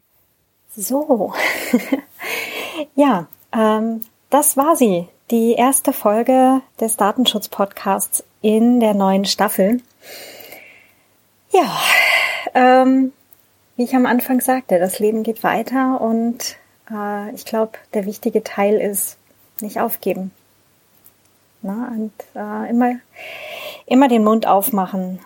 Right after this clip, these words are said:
und weitermachen. <laughs> Ähm,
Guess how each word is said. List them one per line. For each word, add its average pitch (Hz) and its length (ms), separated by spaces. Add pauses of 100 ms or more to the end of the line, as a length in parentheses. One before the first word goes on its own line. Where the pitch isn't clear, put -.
und 214 220
weitermachen. - 600 (540)
<laughs> 185 240 (960)
Ähm, 269 540